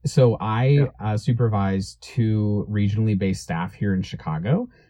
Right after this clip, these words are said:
Speaker 1: And so we cover a large part of the freshman class that enrolls at the university.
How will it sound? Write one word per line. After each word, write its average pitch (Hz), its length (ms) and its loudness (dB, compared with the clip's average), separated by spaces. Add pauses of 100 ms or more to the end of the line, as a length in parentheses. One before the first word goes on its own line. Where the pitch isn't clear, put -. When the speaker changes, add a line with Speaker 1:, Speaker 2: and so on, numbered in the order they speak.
Speaker 1:
And 101 140 0
so 104 440 0
we 123 460 2
cover 110 840 0
a 104 140 -4
large 123 760 4
part 104 260 0
of 104 120 0
the 98 100 0
freshman 95 680 -2
class 87 460 -4
that 90 220 -2
enrolls 95 460 -2
at 101 100 -2
the 107 80 -2
university. 104 840 -2